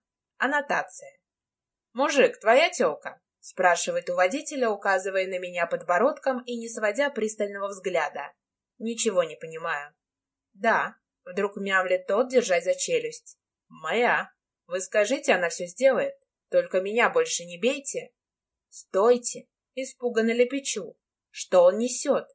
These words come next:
Я его не...» «Ильяс!» опять грозный голос заставляет застыть.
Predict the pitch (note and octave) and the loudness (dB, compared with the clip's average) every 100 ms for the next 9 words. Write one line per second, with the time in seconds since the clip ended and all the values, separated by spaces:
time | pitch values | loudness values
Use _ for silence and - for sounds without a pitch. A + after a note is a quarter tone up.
0 | _ E3+ E3+ G3 G3+ G3+ G#3 G#3 G#3 G3+ | _ _ -4 0 2 0 -2 -6 -8 -10
1 | G3 F#3+ _ _ _ _ _ _ - A3 | -10 -10 _ _ _ _ _ _ -4 -2
2 | A#3 A#3+ C4+ G#3+ D#3 - - _ - E3 | -2 0 2 2 0 -8 -16 _ -2 -2
3 | - F3 E3+ F3+ F3+ F3 F3 E3+ G3 C#4+ | 2 0 2 2 4 4 -2 -2 4 4
4 | D#4 D4+ C#4+ G#3+ E3+ E3 E3 F3+ F3 - | 2 -6 0 0 2 0 2 -2 -4 -8
5 | D3+ C3+ - | -16 -14 -20